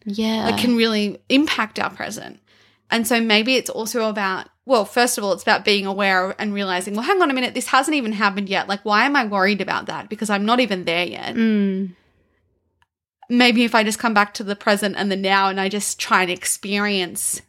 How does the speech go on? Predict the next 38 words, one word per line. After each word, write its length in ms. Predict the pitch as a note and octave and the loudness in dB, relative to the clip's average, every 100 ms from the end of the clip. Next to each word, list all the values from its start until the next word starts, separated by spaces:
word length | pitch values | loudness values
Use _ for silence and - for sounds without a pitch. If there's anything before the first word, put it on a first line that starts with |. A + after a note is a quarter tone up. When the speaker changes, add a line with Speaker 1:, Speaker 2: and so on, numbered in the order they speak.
| _ A3 | _ 0
Speaker 1:
Mm. 240 | G#3+ G3 | 2 6
Speaker 2:
what 160 | G#3+ G3+ | 6 4
I'm 180 | G3 | 2
doing. 540 | F#3 F#3+ F3 G2+ A3+ A3+ _ - - _ _ _ | -2 -6 -4 -4 -6 -12 _ -20 -20 _ _ _
I 60 | E4+ | 0
mean, 300 | F4+ F4 - _ | 2 0 -2 _
I 120 | F4 | 2
think 220 | F4 A#4 B4 | 2 0 2
back 180 | E4 - | 0 0
to 140 | F#4 | 0
when 220 | C#4 B3 | 0 -2
we 420 | G3+ G#3 A#3 A#3 - _ _ _ - | -2 -2 -4 -6 -10 _ _ _ -14
would 240 | B3 G#3 | -10 -8
teach 300 | - A3+ F#3 | -6 -6 -8
in 220 | - A3 | -8 -6
real 200 | G#3 F#3+ F#3 | -4 -6 -4
life. 180 | G#3+ | 0
Speaker 1:
Yes. 580 | A3+ A#3 G#3 G#3 - - _ _ _ _ _ _ - | 2 2 0 -4 -12 -20 _ _ _ _ _ _ 2
Speaker 2:
I 200 | D4 F#4+ | 4 4
would 160 | G#4+ | 2
have 280 | G4+ F#4+ E4 | 0 0 -2
anxiety 600 | D4 C#4 B3+ G3+ F#3+ F#3+ | -4 -4 -2 -2 -2 -8
about 260 | F#3+ G3 - | -6 -8 -6
whether 160 | A#3+ | -2
Speaker 1:
Me 200 | A#3+ C#4+ | 0 0
Speaker 2:
people 160 | G#3+ - | 2 0
Speaker 1:
too. 60 | D4 | 2
Speaker 2:
would 160 | F#4+ | 4
come 140 | F#4 A3+ | 4 2
to 80 | - | -2
my 100 | F#3 | -8
class. 380 | - - - D#4+ | -12 -20 -8 0
Speaker 1:
Me 200 | G4+ B4+ B4 | 4 4 2
too. 560 | - A#4 A#4 C5+ A#4 A3+ | 0 2 6 8 6 6
Speaker 2:
I 220 | G#3 - | 4 4
would 140 | - F4 | 4 2
be 120 | F4 | 2
like, 220 | D#4 | 2